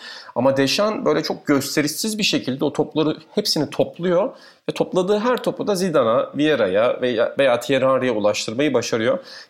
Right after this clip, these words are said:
Yani onun soğukkanlı antrenörlükte de öne çıkacak zaten sonrasında. Orada da çok karizmatik bir antrenör olmadığı, müthiş bir felsefesi yok baktığında.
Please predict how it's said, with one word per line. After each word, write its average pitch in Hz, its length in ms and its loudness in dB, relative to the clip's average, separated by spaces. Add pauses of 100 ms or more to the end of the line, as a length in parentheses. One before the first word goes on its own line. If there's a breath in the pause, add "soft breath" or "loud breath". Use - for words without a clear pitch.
Yani 113 100 2 (120)
onun 180 200 2
soğukkanlı 165 960 2
antrenörlükte 147 760 0
de 139 100 4
öne 107 300 -2
çıkacak 101 380 -4
zaten 98 280 0
sonrasında. 95 540 -2
Orada 131 300 0
da 120 140 2 (400 loud breath)
çok - 180 -4
karizmatik 120 420 0
bir 127 40 4
antrenör 110 400 0
olmadığı, 107 460 0
müthiş 104 360 -4
bir 120 40 -4
felsefesi - 640 -2
yok 117 240 -2
baktığında. 101 560 -6